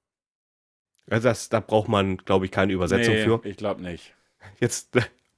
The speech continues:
Speaker 1: bodenlos.
Speaker 2: Ja, das war das Wort, wo ich mich fragte, so, <laughs> was zum Teufel ist das ein Jugendwort? Das Wort bodenlos gibt es ja schon sehr lange.
Speaker 1: Ja, ich kenn das so als bodenlose Frechheit.
Speaker 2: Ja, zum Beispiel.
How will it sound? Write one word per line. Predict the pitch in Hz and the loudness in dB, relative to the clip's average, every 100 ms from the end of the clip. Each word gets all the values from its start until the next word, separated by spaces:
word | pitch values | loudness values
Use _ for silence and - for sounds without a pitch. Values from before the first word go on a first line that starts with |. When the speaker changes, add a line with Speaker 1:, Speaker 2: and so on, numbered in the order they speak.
| - - _ | -20 -20 _
Speaker 1:
bodenlos. | 131 151 165 104 95 90 90 - - - _ _ - - - | -2 0 0 -2 -2 -2 -2 -6 -12 -14 _ _ -16 -16 -6
Speaker 2:
Ja, | 139 139 | 0 0
das | 170 175 202 | 0 -2 0
war | 208 | 0
das | 196 - | -2 -4
Wort, | 127 170 180 | -2 0 0
wo | 180 | -4
ich | 175 | 0
mich | - | 0
fragte, | - - 143 - 175 | 0 0 2 0 -2
so, | 233 349 180 - - | 0 0 0 -2 -4
<laughs> | - - - | -6 -4 0
was | 143 - | 0 2
zum | 302 214 208 | 0 0 -4
Teufel | - 147 156 170 | -2 -2 -2 -6
ist | 160 - | -8 -4
das | 156 165 | -4 -4
ein | |
Jugendwort? | 143 147 180 185 123 107 104 | -8 -8 -8 -10 -4 -2 -2
Das | 113 107 | -4 -4
Wort | 147 156 | -4 -4
bodenlos | 135 160 190 131 120 139 | -4 -4 -2 -4 -4 -4
gibt | - 147 | -8 -10
es | 165 143 | -10 -4
ja | 143 | -2
schon | 143 147 135 | -2 -4 -4
sehr | 139 139 | -2 -2
lange. | 135 147 143 101 78 - _ _ | 0 0 0 -6 -8 -14 _ _
Speaker 1:
Ja, | - 120 185 | -6 -2 0
ich | 110 | 0
kenn | - 151 | 0 0
das | 127 | 0
so | 95 | -2
als | 98 | -4
bodenlose | - 117 180 170 151 147 139 | -4 -2 0 -2 -2 -2 -2
Frechheit. | 131 - 139 135 170 113 | -4 -2 -4 0 0 0
Speaker 2:
Ja, | - | 0
zum | 151 151 | -2 0
Beispiel. | 117 95 - 82 76 | 0 -2 -8 -12 -12